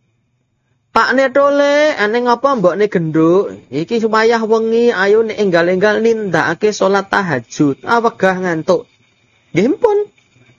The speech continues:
Jenengan sholat piyambak. Sesuk dijak melih.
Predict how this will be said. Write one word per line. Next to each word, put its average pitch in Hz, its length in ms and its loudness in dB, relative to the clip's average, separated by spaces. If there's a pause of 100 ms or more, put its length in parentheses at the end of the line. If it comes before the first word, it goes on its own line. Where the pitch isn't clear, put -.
(180)
Jenengan 190 320 0
sholat 240 320 -4
piyambak. 240 400 -4 (760)
Sesuk 247 720 0
dijak 175 320 -2
melih. 320 400 0